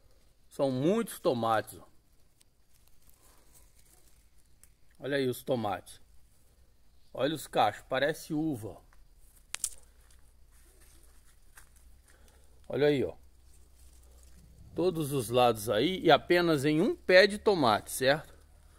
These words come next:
Ó, pra cá, ó, subindo, ó.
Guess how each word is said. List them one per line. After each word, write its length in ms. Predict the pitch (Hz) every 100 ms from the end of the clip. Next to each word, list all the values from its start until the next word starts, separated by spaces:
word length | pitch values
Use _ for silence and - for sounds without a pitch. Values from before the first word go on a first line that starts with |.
| - - - -
Ó, 280 | 139 131 - - - -
pra 180 | 160 143
cá, 480 | - 143 127 117 - - - - - -
ó, 300 | - 120 98 -
subindo, 680 | - - 151 123 123 196 180
ó. 360 | 101 120 123